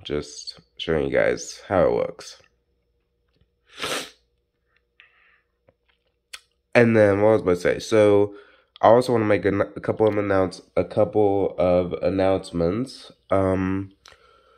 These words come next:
so I should be done with my intro, my new one, 'cause I started working on one by this weekend. So starting Monday, y'all see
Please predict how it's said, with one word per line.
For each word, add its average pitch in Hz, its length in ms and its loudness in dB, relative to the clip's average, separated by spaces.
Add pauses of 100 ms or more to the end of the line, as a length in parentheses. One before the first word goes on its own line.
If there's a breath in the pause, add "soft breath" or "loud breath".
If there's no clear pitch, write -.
(120)
so 110 200 2
I 101 60 6
should 143 260 -2
be 143 260 2
done 110 360 4
with 104 100 2
my 95 220 2
intro, 117 400 0
my 95 160 2
new 95 160 2
one, 113 300 0
'cause 90 240 -4
I 87 80 2
started 87 260 0
working 92 240 -4
on 113 160 -2
one 117 240 -2
by 90 260 0
this 85 220 -6
weekend. 120 540 0
So 90 340 4
starting 95 340 4
Monday, 98 360 2
y'all 92 260 2
see 92 560 -4